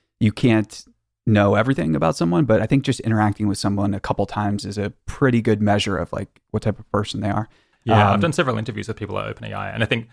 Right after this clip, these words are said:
Speaker 2: their desire to make A I go well for the whole of humanity is one hundred percent sincere.
Speaker 1: Genuine, yeah,
Speaker 2: Yeah.
Speaker 1: des-, for sure. So outside of machine learning and A I, is that, is that the singular? Would you say that's the singular focus of your, your company, or?
Speaker 2: Uh,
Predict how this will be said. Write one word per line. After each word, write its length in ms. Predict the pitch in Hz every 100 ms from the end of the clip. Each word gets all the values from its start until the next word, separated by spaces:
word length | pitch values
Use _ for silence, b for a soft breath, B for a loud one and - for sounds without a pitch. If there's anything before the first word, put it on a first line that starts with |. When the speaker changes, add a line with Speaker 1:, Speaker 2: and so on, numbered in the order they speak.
| b -
Speaker 2:
their 300 | 117 110 104
desire 360 | 113 107 95
to 100 | 98
make 240 | 98 98 -
A 140 | 104
I 100 | 90
go 160 | 95 95
well 220 | 90 92
for 100 | -
the 60 | 107
whole 140 | 101
of 80 | 95
humanity 360 | 107 95 98 104
is 160 | 101 -
one 160 | 101
hundred 180 | 92 95
percent 240 | 90 107 107
sincere. 220 | 107 107
Speaker 1:
Genuine, 480 | 110 104 101 104 -
yeah, 140 | 101
Speaker 2:
Yeah. 60 | 101
Speaker 1:
des-, 180 | 107 - - _ _ _
for 120 | 127
sure. 240 | - 104 - b b
So 240 | - 135 123
outside 540 | 160 - 147 135 123
of 120 | 107
machine 320 | 110 - 110
learning 380 | 104 104 101 98
and 100 | 98
A 120 | 98
I, 220 | 98 101 101
is 200 | 92 -
that, 360 | 104 107 104
is 400 | - _ _ _
that 120 | 131
the 80 | 139
singular? 540 | - - 113 165 156 156
Would 140 | 123
you 40 | 110
say 120 | 127
that's 180 | 113 -
the 80 |
singular 380 | 110 110 110 120
focus 400 | - 113 120 -
of 200 | - 110
your, 460 | 113 110 110 110 - -
your 160 | 117 110
company, 440 | 113 110 131 135
or? 320 | 104 104 101 101 B B -
Speaker 2:
Uh, 260 | 196 220